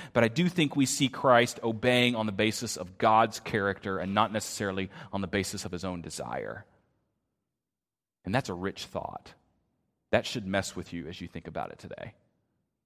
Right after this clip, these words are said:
But think about it deeply, because the will of the Father here is to cut off his Son.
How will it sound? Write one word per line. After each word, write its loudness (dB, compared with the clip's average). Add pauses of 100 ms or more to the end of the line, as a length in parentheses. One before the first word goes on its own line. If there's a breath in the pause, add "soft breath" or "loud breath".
(1200)
But -6
think 4
about 8
it -2
deeply, 2
because -6
the 0
will 8 (160 loud breath)
of 6
the 2
Father 8
here 4
is -2
to -2
cut 8
off 12
his 2
Son. 8